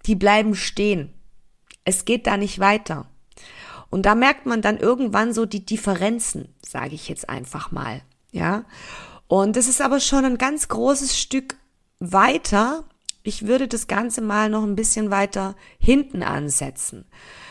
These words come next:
Menschen, die zu mir kommen und sagen, hey Katja, ich möchte gern das Business erweitern, ich habe einen Traum, eine Vision, ich möchte Expertin sein und, und, und.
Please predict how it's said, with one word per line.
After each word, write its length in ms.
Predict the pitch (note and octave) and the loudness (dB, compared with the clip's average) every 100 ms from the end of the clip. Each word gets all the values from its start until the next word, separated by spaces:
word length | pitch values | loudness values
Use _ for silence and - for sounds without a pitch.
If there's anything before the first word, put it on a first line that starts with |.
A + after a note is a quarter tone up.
| - - - - - - | -20 -20 -20 -20 -20 -4
Menschen, 340 | - D4 - D4+ | 2 2 4 2
die 140 | D4 | 2
zu 140 | - | 2
mir 260 | C4+ C#4+ D#4 | 2 2 2
kommen 320 | - B3+ B3 | 2 2 2
und 120 | B3 | -2
sagen, 280 | A3+ B3 B3 | 2 4 4
hey 160 | C4+ C#4 | 2 2
Katja, 260 | C#4+ C4+ | 0 2
ich 140 | B3 A#3+ | -2 0
möchte 280 | A#3+ A#3+ A3+ | -2 -2 -4
gern 220 | G#3+ G#3 | -2 -2
das 140 | G3 | -4
Business 420 | - D#4+ - C4 | -2 0 0 0
erweitern, 500 | - G#3+ G#3+ G3+ G3+ | 0 2 4 2 -2
ich 160 | G3+ F#3+ | -6 -4
habe 120 | G3+ | -4
einen 100 | G3+ | -2
Traum, 380 | F#3+ - A#3 B3+ | -2 2 2 2
eine 140 | A3 | -2
Vision, 500 | F#3 - - A#3+ A#3+ | -2 -2 2 2 2
ich 160 | G#3 F#3+ | 0 -4
möchte 320 | G3+ G3 - | -4 -4 -4
Expertin 600 | F#3 - - G3+ G3+ G#3+ | -4 -2 2 2 2 -2
sein 300 | F#3+ F#3+ F#3 | -2 -2 -2
und, 240 | - F3+ F3 | -4 -6 -4
und, 300 | E3+ E3 - | -8 -8 -10
und. 260 | C3+ - | -12 -12